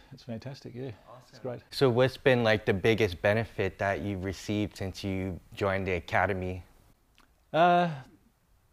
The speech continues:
Speaker 1: I think the biggest benefit is having someone fly out to actually talk to me and interview me. That's been
Speaker 2: <laughs>
Speaker 1: amazing, Tone. It's just, um, for someone to do that, it's just, um, I'm in awe of you,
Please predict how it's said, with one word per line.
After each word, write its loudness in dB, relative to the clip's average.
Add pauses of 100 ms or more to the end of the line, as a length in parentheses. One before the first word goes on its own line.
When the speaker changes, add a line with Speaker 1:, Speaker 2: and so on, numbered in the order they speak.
(280)
Speaker 1:
I -10
think -8
the -4
biggest -4
benefit -2
is -6
having -4
someone -4
fly -2
out -6
to -8
actually -6 (160)
talk 2
to 2
me 2
and 2
interview 2
me. 0 (120)
That's -6
been -2
Speaker 2:
<laughs> -2
Speaker 1:
amazing, 0 (120)
Tone. 0
It's -8
just, -10
um, -6
for -14
someone -4
to 0
do 2
that, -2
it's -12
just, -10 (140)
um, -10 (1200)
I'm -2
in 2
awe 4
of 0
you, -4